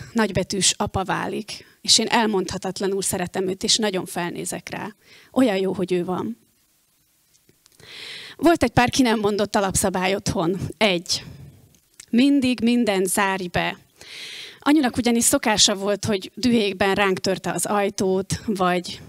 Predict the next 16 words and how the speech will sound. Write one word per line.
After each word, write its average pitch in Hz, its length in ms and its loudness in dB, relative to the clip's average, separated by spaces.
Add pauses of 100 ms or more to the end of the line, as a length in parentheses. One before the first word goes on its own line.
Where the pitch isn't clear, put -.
(140)
ajándékba 196 520 2
kapott 185 380 -4
ékszereket 185 600 -2
ellopott 202 520 0
tőlünk, 190 360 0
azt 180 140 -4
beadta 180 360 0
az 180 120 -2
aciba, 196 320 -2
és 175 180 0
abból 170 240 -6
piát 202 420 0
vett, 190 420 -4 (260)
vagy 233 140 2
egyszerűen 208 440 2
csak 185 280 0